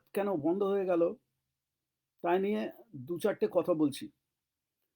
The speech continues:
আমার নাম ডক্টর পার্থ বন্দ্যোপাধ্যায়। আমি আমেরিকাতে নিউ ইয়র্ক শহরে থাকি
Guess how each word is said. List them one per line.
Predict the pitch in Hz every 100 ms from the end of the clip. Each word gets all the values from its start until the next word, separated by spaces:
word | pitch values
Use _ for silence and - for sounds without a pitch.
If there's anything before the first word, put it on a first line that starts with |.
| _ _ _
আমার | - 175
নাম | 190 339
ডক্টর | 175 170 185
পার্থ | 170 165 -
বন্দ্যোপাধ্যায়। | 180 170 185 190 165 190 202
আমি | - 160 180 180
আমেরিকাতে | - 160 175 175 170 175 156 - _ _ 143
নিউ | 160
ইয়র্ক | 185 180
শহরে | - 165 180
থাকি | 147 160 196